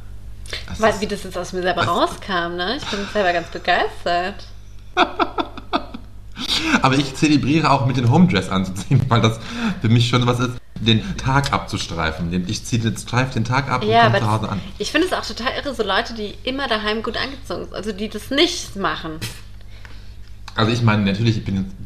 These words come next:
Speaker 1: mein Homedress ist auch ein schönes Outfit, so ist nicht, ne? Ich laufe nicht rum wie Schlumpf zu Hause.
Speaker 2: Wunderschön, ja, ich habe auch ganz besondere Outfits.
Speaker 1: Hm, das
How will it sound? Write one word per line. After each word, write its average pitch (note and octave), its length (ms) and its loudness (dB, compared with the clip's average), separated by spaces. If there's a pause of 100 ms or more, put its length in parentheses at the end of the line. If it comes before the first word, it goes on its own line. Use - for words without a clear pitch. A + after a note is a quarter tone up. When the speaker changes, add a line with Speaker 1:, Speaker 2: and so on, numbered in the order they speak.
(120)
Speaker 1:
mein - 180 -6
Homedress G2 320 2
ist F#2+ 160 -2
auch G2 100 2
ein G2+ 80 0
schönes F2+ 220 0
Outfit, D#3 340 -2
so F2 100 -6
ist E2 100 -6
nicht, C#3 200 0
ne? E2+ 100 -2
Ich F#2 120 -6
laufe F2 200 -6
nicht F2 200 -4
rum G2 80 0
wie F#2+ 60 0
Schlumpf G#3 200 0
zu C#4 80 8
Hause. - 20 8 (120)
Speaker 2:
Wunderschön, F3 380 0
ja, F3+ 180 2
ich G3 80 0
habe F#3+ 140 0
auch - 100 -2
ganz - 180 0
besondere E3+ 540 -6
Outfits. - 360 -8 (960)
Speaker 1:
Hm, G2 160 2
das D#2+ 140 -4